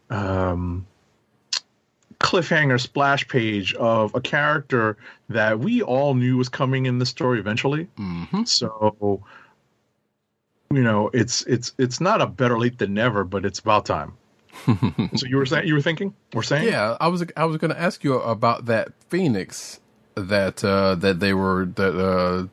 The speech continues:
Speaker 2: that we see pieces of in,
Speaker 1: Mm-hmm.
Speaker 2: in this story. And I'm like, has that Phoenix shown up in that Thor
Speaker 1: Yes.
Speaker 2: story? Okay. But not that King Thor story, just, uh,
Speaker 1: Prior to that, during,
Speaker 2: Gotcha.
Speaker 1: I mean,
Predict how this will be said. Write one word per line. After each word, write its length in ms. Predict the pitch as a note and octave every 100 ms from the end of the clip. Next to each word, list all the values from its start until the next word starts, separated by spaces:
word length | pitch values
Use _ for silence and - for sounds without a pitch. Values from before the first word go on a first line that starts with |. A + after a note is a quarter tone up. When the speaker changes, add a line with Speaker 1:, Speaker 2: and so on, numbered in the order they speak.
| -
Speaker 2:
that 140 | G2
we 80 | F#2+
see 160 | - F#2
pieces 420 | - F#2 G2 E2+
of 440 | F2+ F2+ D#2 - _ _ _ _ _ -
in, 180 | G2+ C3
Speaker 1:
Mm-hmm. 80 | C3
Speaker 2:
in 80 | F3
this 160 | F#2+
story. 540 | - F#2 F2 E2 E2+ E2 _ _ -
And 80 |
I'm 100 | G2+
like, 300 | G#2 F#2+ D#2 - -
has 260 | A#2 G#2+
that 220 | A2+ A2+
Phoenix 340 | - A#2 A2 -
shown 460 | - A2+ A2 A2 -
up 400 | A2 G#2+ - - - _
in 420 | A2 G#2+ G#2 G2+ G2
that 260 | G2+ C#2 _
Thor 520 | - A2 A#2 A#2 A#2 - _ _ _ _ -
Speaker 1:
Yes. 200 | D3+ A#2
Speaker 2:
story? 220 | - A#2+ -
Okay. 300 | B2 E2 E2 _ -
But 140 | A#2+
not 240 | C3 C3 - -
that 200 | A2 -
King 200 | D3+ B2
Thor 180 | F#2+ E2+
story, 300 | F2+ F2+ E2+
just, 380 | G2 F#2 - F#2
uh, 240 | F2 E2+ - _ _ _ _ _ _ -
Speaker 1:
Prior 320 | - A#3 F3
to 100 | C3+
that, 260 | G2+ F#2 D#3+
during, 280 | C3 E3 F3+
Speaker 2:
Gotcha. 100 | G3+
Speaker 1:
I 40 |
mean, 260 | G#3 D3+